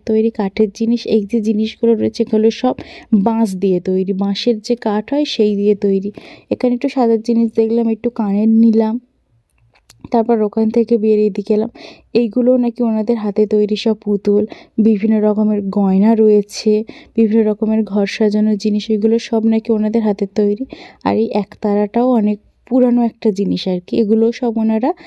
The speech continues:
বিক্রি করছে। অনেক সাবেকিয়ানা রয়েছে এখানে, যেগুলো ওনারা বিক্রি করে। সব কিছু কিন্তু ওনাদের হাতের তৈরি এগুলো। আর, আর বছরে যখন মেলায় এসেছিলাম, তখন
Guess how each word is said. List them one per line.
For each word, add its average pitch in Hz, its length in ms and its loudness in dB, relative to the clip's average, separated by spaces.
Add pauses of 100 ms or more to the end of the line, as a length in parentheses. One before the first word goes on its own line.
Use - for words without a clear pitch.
(220)
বিক্রি 214 440 0
করছে। 185 320 -4
অনেক 226 240 0
সাবেকিয়ানা 226 760 0
রয়েছে 214 460 -2
এখানে, 208 360 -2 (540)
যেগুলো 214 440 2
ওনারা 202 340 -2 (240)
বিক্রি 208 440 -2 (100)
করে। 202 220 2 (540)
সব 285 240 -2 (100)
কিছু 269 200 0 (100)
কিন্তু 254 220 2
ওনাদের 226 280 2
হাতের 208 400 0
তৈরি 196 300 4 (100)
এগুলো। 202 260 2 (1120)
আর, 190 300 4 (140)
আর 202 200 0
বছরে 233 400 2
যখন 269 260 2
মেলায় 233 360 2
এসেছিলাম, 226 380 -2
তখন 220 280 0